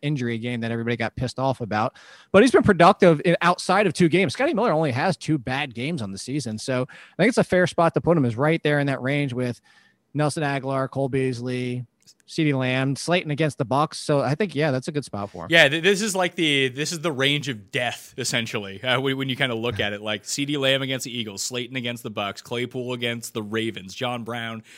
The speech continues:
Speaker 2: against the Patriots, Mike Williams against the Broncos, Preston Williams against the Rams. Like, those are all tough matchups.
Speaker 1: They are. He-, here's the question about the, the Eagles one is, who do you think Slay goes after?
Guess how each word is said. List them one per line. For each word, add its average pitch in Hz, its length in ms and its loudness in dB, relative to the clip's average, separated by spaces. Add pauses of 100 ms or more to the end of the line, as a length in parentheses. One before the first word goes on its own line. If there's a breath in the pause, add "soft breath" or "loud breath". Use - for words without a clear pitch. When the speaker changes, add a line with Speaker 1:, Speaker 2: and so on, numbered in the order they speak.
(160 loud breath)
Speaker 2:
against 127 260 -2
the 131 80 -10
Patriots, 113 540 -6
Mike 131 180 -2
Williams 127 380 -2
against 120 280 -6
the 117 80 -6
Broncos, 107 600 -8 (140)
Preston 135 320 -4
Williams 123 400 -4
against 120 260 -8
the 110 80 -10
Rams. 107 240 -8
Like, 107 100 -8
those 170 140 -8
are 185 160 -10
all 127 220 -4
tough 117 220 -4
matchups. - 600 -14 (880 soft breath)
Speaker 1:
They 175 180 6
are. 185 240 10
He-, 208 220 6
here's 294 200 2
the 214 100 -2
question 220 340 2
about 147 260 2
the, 147 300 2
the 147 200 -2
Eagles 165 380 2
one 139 160 -2
is, 131 140 -4
who 190 120 -4
do 254 60 -2
you 285 60 -4
think 330 160 -8
Slay 165 320 -4
goes 147 200 2
after? 104 540 -6